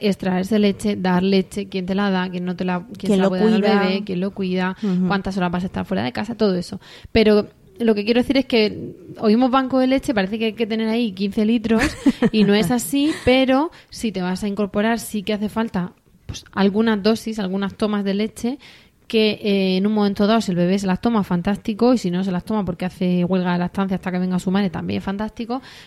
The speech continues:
Speaker 1: pero da mucha tranquilidad al
Speaker 2: Sí,
Speaker 1: ver que te
Speaker 2: paz mental.
Speaker 1: incorporas y, y están ahí. Y para,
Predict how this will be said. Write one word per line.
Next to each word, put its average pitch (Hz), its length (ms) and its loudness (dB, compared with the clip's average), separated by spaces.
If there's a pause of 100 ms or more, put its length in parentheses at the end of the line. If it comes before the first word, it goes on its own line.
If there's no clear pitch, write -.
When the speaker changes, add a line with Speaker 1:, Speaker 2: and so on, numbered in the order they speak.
(100)
Speaker 1:
pero 214 160 4
da 196 140 4
mucha 214 320 0
tranquilidad 196 480 0
al 214 60 4
Speaker 2:
Sí, 202 40 4
Speaker 1:
ver 185 140 4
que 202 80 -2
te 196 80 2
Speaker 2:
paz 220 100 2
mental. 196 140 6
Speaker 1:
incorporas 202 580 2 (340)
y, 190 440 0
y 185 140 0
están 175 280 -2
ahí. 160 220 -4 (520)
Y 226 760 2
para, 202 800 0